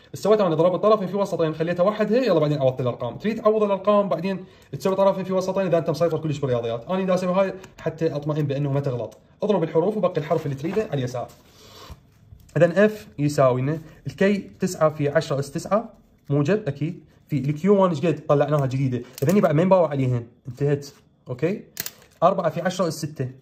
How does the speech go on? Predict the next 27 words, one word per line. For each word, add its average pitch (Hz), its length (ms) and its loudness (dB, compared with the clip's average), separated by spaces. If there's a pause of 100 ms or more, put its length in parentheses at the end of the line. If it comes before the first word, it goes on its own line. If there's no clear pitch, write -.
(140)
أربعة 147 560 0
في 139 100 -4
عشرة 143 300 -4
اس 127 160 -12
سالب 165 340 2
ستة 143 360 -6 (560)
على 139 100 0
الكيو 135 280 -2
وان. 113 100 -6 (800)
في 185 160 0
كيو 208 280 2
تو 185 300 0
اثنين 180 220 -2
في 165 100 -4
عشرة 165 340 0 (400)
اس 143 60 -8
سالب 147 280 2
ستة، 135 340 -8 (400)
اثنين 143 320 -2 (180)
في 131 160 -8
عشرة 139 300 -6
اس 127 60 -12
سالب 151 360 -2
ستة. - 320 -12 (1040)
على 165 240 4
الار 165 240 2
تربيع 165 480 -2